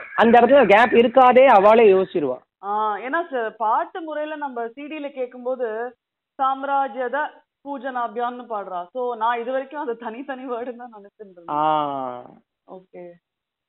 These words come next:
Speaker 1: இது வந்து by practice தான் உங்களுக்கு வரும். ஒருவேளை இங்க சம்போதனம் இருக்கிறாட்டம் நீங்க ஃபீல் பண்ணிருந்தேன்னா,
Speaker 2: ஆ.
Speaker 1: இது என்ன இந்த ஸ்லோகத்துல ஒட்டாத மாதிரி தனியா இருக்கே அப்படின்ற மாதிரி உங்களுக்கு ஒரு ஃபீல் வரும்.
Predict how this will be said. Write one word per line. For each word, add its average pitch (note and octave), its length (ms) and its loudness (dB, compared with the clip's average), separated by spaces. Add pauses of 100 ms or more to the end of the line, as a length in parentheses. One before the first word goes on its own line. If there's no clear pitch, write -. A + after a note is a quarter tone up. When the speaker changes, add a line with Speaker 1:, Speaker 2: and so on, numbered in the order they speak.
(580)
Speaker 1:
இது G#3 200 0
வந்து B3 200 2
by G#3 220 4
practice G#3+ 500 0
தான் A#3+ 140 0
உங்களுக்கு D#3+ 280 0
வரும். E3 260 0
ஒருவேளை A3+ 680 4
இங்க A3+ 240 4
சம்போதனம் B3 640 4
இருக்கிறாட்டம் A#3+ 540 2
நீங்க A3 200 -2
ஃபீல் A3 280 -2
பண்ணிருந்தேன்னா, F3+ 680 0 (580)
Speaker 2:
ஆ. F#3+ 200 -16 (400)
Speaker 1:
இது B3 260 4
என்ன C#4+ 380 6
இந்த G3+ 360 2
ஸ்லோகத்துல C4 540 4
ஒட்டாத A#3+ 480 4
மாதிரி A#3 340 2
தனியா A3+ 380 2
இருக்கே G3 400 2
அப்படின்ற F3 380 4
மாதிரி F3 240 4
உங்களுக்கு E3 300 2
ஒரு C#3 140 -2
ஃபீல் E3 160 4
வரும். C3+ 240 -6